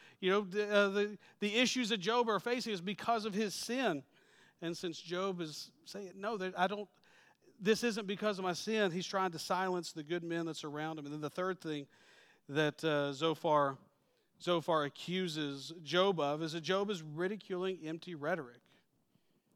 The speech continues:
You see, Zophar basically begins by insisting that Job stop talking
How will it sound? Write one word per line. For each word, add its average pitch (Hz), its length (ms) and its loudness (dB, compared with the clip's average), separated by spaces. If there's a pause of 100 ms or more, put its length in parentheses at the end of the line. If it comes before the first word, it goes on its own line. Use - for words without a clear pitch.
(100)
You 180 60 -4
see, 208 160 2
Zophar 208 380 8
basically 208 520 4
begins 180 460 2
by 175 140 4
insisting 185 560 -2
that 156 120 -4
Job 175 420 -2 (340)
stop - 500 4
talking 202 580 -2